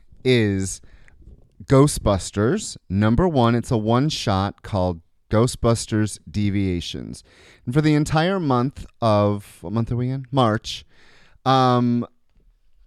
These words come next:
I D W is doing these different one shot deviations.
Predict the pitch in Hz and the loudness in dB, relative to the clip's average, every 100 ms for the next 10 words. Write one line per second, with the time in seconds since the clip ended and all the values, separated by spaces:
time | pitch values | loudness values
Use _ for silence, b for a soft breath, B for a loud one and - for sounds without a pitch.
0 | _ _ - - 127 151 180 240 165 123 | _ _ -20 -6 -2 0 0 0 4 4
1 | 110 104 98 98 104 - 110 107 104 104 | 2 0 -2 -2 -4 -2 0 0 0 -2
2 | 95 113 110 151 113 117 113 - 98 90 | -4 -6 -4 -4 0 2 0 -2 -4 -4
3 | 82 82 110 101 95 92 - 80 58 - | -6 -2 0 0 0 -2 -6 -10 -12 -14